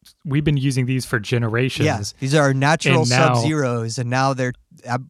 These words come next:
Speaker 2: they're above freezing temperature, and all of our, all of our meat is molding. <laughs>
Speaker 1: Yeah, so then they've got to use, like, deep freezers, which, uh, I mean, I'm hazarding a guess. I didn't look up how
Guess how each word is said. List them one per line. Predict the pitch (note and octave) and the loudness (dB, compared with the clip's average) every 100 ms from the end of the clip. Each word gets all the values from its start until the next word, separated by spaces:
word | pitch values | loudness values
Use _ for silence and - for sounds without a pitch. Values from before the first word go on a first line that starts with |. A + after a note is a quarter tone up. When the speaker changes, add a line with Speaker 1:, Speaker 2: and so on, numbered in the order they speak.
| - | -8
Speaker 2:
they're | B2+ C3 | -2 0
above | B2 A2 C3+ C3+ | -2 0 0 -2
freezing | A#2+ - C#3+ D3 C3 B2+ | -6 -10 -4 -4 -4 -8
temperature, | C3+ A2 A2+ - A#2+ | -10 -10 -12 -10 -6
and | A#2 | -4
all | A#2 B2 | -2 -2
of | A#2 | -2
our, | A#2 - _ - | -2 -4 _ -6
all | A#2+ B2 | -2 0
of | B2 | 0
our | A#2+ | -2
meat | A#2+ B2 A#2+ | -2 -4 -4
is | G#2+ | -6
molding. | A#2+ A2+ A2+ A2+ G#2+ B2 C3 | -6 -6 -6 -8 -12 -8 -10
<laughs> | - D3+ - - - - - | -8 -10 -8 -14 -16 -20 -4
Speaker 1:
Yeah, | E3 F3 A2+ A2 - _ - | 0 2 2 -2 -10 _ -4
so | - E3+ | 0 2
then | D3+ G#3+ | 2 2
they've | F#3 D3 | 2 0
got | D#3 D#3 D3 | 2 2 0
to | - | -4
use, | C3 C#3 D#3+ C#3+ | -2 0 0 0
like, | C3+ B2 A#2 G#2 | 0 -2 -6 -4
deep | C3+ F#3 | -2 -2
freezers, | - - B2 A#2 A#2+ A#2+ B2 B2+ - _ _ _ - | -6 -4 -2 0 -2 -2 -4 -6 -18 _ _ _ -4
which, | C#3 - - - _ _ _ _ - | -2 -2 -10 -14 _ _ _ _ -4
uh, | B2+ B2 C3+ | 0 0 0
I | C3+ | 0
mean, | D3 D3 B2+ - _ | 0 0 -2 -8 _
I'm | D#3+ A#3+ | 0 2
hazarding | F3+ G#3+ F#3+ F#3+ F#3+ F3+ | 2 2 2 0 0 -2
a | C3 | -2
guess. | A#2+ B2 D#3+ - | -2 0 -2 -4
I | C#3 | -6
didn't | B2 C#3 C3+ A#2 | -2 -2 -2 -2
look | B2+ | -2
up | B2+ B2+ | 0 0
how | C3 C3 C3 | 0 0 -2